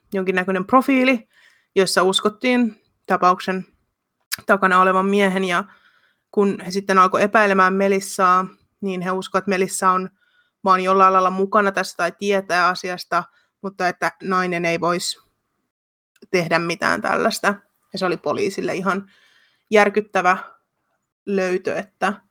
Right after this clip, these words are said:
Melissa olikin sitten tämän takana. Ja itse tätä tutkiessani mä oletin koko aika, että tulee joku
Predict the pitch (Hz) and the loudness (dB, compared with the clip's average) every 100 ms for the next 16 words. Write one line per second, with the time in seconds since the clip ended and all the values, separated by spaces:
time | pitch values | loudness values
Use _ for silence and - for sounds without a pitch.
0 | _ _ _ _ _ _ _ _ 196 170 | _ _ _ _ _ _ _ _ 0 2
1 | 165 - - 147 202 190 202 220 226 185 | 0 0 0 0 -2 -4 -4 -2 0 0
2 | - 220 196 202 208 214 - - _ _ | -2 -4 -4 0 -2 -2 -6 -20 _ _
3 | 220 196 180 - _ _ - 226 226 294 | -2 2 2 0 _ _ -2 -2 2 2
4 | 262 214 208 208 - 196 196 190 185 - | 6 6 6 4 4 2 0 -2 -2 -8
5 | _ _ _ _ _ _ _ _ _ _ | _ _ _ _ _ _ _ _ _ _
6 | _ _ _ _ _ _ _ 208 196 202 | _ _ _ _ _ _ _ 0 2 6
7 | 202 202 202 202 196 196 196 190 170 170 | 8 8 2 2 2 4 2 4 2 -2
8 | 170 175 170 156 202 - 208 | -4 0 2 2 -2 -4 -8